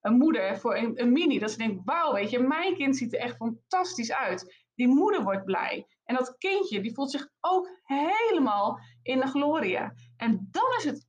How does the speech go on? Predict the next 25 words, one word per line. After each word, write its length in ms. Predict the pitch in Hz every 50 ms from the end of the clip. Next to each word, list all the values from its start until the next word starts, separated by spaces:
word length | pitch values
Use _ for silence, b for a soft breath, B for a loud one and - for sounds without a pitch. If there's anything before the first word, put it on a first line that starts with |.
| _
allerbelangrijkste, 1300 | - 311 370 440 440 359 330 330 330 330 330 330 311 294 285 285 294 285 - - - 262 262 320 453 - - - _ _ _ _ _ _ _ _ _ _ -
hoe 320 | 254 339 453 - - - -
kan 260 | 302 320 339 330 311
je 80 | 302
het 300 | 285 294 - - - - - _ _ _ _ _
uitvergroten 960 | _ 254 302 339 370 359 - - - - 214 190 165 - - - - - - _
in 200 | - 226 240 226
het 200 | 196 175 185 - -
hoofd 460 | - 220 247 302 359 349 - - - _
van 140 | _ 240 240
de 100 | 247 240
klant? 360 | - 240 196 - 180 190 -
Dus 140 | 196 220 220
hoe 180 | - 311 381 392
kan 160 | 370 277 240
je 80 | 220
het 120 | 190 - -
zo 400 | - - - 269 294 359 427 359
brengen 560 | 262 233 254 294 330 339 339 359 466 - b b b b b b b _ _
dat 160 | 226 247 240
hij 120 | - -
echt 240 | 240 240 233 - - _ _ _ _ _ _
helemaal 600 | - 247 277 359 440 440 415 370 349 320 320 -
knijtergoed 640 | - 302 302 320 311 302 311 302 294 - 277 262 254 -
binnenkomt? 840 | 180 - 233 269 277 254 196 - - - - - - - - -